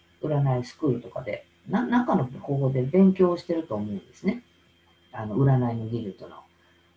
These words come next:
で、その勉強っていうのはあくまでも本当机上の空論になっちゃってて、まあ、あくまでも本当勉強なんですよ。だから、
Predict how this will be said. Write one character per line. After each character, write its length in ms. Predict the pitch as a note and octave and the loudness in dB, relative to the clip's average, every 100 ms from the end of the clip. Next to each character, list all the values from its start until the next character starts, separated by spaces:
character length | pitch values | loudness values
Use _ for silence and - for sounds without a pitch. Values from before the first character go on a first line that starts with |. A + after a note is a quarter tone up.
| - | -2
で、 400 | G#3+ G#3+ G#3 G#3 - - | 2 4 4 0 -4 -12
そ 200 | - D#4+ | -4 0
の 140 | D#4+ | 4
勉 260 | C#4+ F4 E4+ | 4 2 2
強 140 | D#4+ | -2
っ 80 | D#4+ | 0
て 80 | F3 | 0
い 40 | |
う 40 | |
の 120 | C#3 A#2 | 0 0
は 200 | G#2+ - | -2 -4
あ 40 | |
く 140 | A#3+ | 0
ま 160 | A3+ E3 | 2 2
で 60 | C3 | 2
も 140 | A#2 | -2
本 160 | A#2 - | -8 -8
当 160 | A2 - | -14 -12
机 140 | - C#3+ | -6 -2
上 300 | D#3 E3 E3+ | 0 0 2
の 140 | F#3+ | 2
空 200 | - A2 | 0 -6
論 180 | A2 A#2+ | -4 0
に 100 | C3+ | 0
な 100 | G#2+ | 0
っ 40 | - | -10
ち 80 | - | -20
ゃ 40 | |
っ 20 | |
て 120 | - C3 | -20 -12
て、 340 | - C#3 - - _ _ | -2 -2 -2 -10 _ _
ま 100 | - - | -10 -8
あ、 40 | |
あ 20 | |
く 100 | F#4 | -2
ま 100 | D4+ | 0
で 60 | C3 | 0
も 60 | G2+ | 0
本 140 | C3 | 0
当 60 | B2+ | 2
勉 260 | D#3 G3+ | 8 8
強 140 | F#3+ F#3+ | 8 4
な 160 | D#3+ | 2
ん 80 | G#2+ | -4
で 100 | - | -10
す 100 | - | -18
よ。 80 | - - _ _ _ _ _ _ _ | -20 -20 _ _ _ _ _ _ _
だ 100 | D4 | -6
か 120 | C#4+ | -2
ら、 380 | D4 C#4+ G3 - | 0 4 2 0